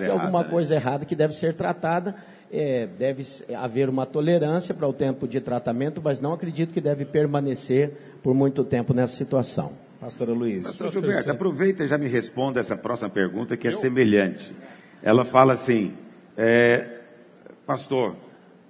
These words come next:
Speaker 2: tem uma igreja associada que pratica a nossa visão, mas a esposa do pastor resolveu fazer um modelo diferente de célula de criança. Mas ela quer tá na nossa supervisão, quer tá na vinha.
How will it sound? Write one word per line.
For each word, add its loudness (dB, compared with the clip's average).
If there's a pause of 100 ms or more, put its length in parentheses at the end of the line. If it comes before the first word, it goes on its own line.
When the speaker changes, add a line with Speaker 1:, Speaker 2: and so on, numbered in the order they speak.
(160)
Speaker 2:
tem 4
uma 2
igreja 4
associada 0 (320)
que -6
pratica -4
a -14
nossa -6
visão, -2 (640)
mas 0 (200)
a -2
esposa -4
do -4
pastor -2
resolveu 0
fazer -2
um 0
modelo 0
diferente -4
de -10
célula -4
de -6
criança. 2 (640)
Mas 0
ela 2
quer -2
tá 2
na -2
nossa -4
supervisão, -2
quer 0
tá 0
na -2
vinha. -4